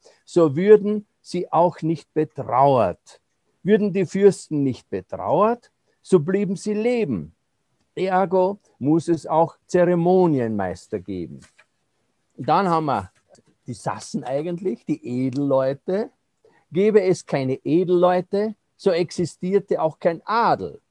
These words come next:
Existierte kein Adel, so könnten wir ihn auch nicht abschaffen. Wir wollen aber den Adel abschaffen. Ergo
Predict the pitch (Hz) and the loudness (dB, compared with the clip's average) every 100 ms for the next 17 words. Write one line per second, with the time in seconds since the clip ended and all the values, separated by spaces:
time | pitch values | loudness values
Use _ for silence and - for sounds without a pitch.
0 | _ _ _ _ 170 - 180 - 208 214 | _ _ _ _ -10 -8 -12 -2 0 0
1 | 175 - 139 143 117 135 180 208 226 - | -4 0 -2 0 0 2 2 2 0 -6
2 | _ 175 147 180 190 180 160 165 175 165 | _ -6 -2 -4 -2 -2 2 2 0 -2
3 | 151 - 156 - - 233 - 123 98 - | -4 -4 -10 -6 -6 -6 -4 -4 -4 -6
4 | 92 87 _ _ _ _ _ 123 170 143 | -12 -12 _ _ _ _ _ 4 4 4
5 | 208 262 240 - 110 110 107 101 98 95 | 6 6 6 -2 0 0 -2 -6 -4 -4
6 | 87 82 80 85 - - 73 73 - 80 | -4 -8 -10 -12 -12 -12 -12 -12 -20 -20
7 | _ 135 151 165 165 147 190 226 | _ -2 2 2 0 -2 -2 -2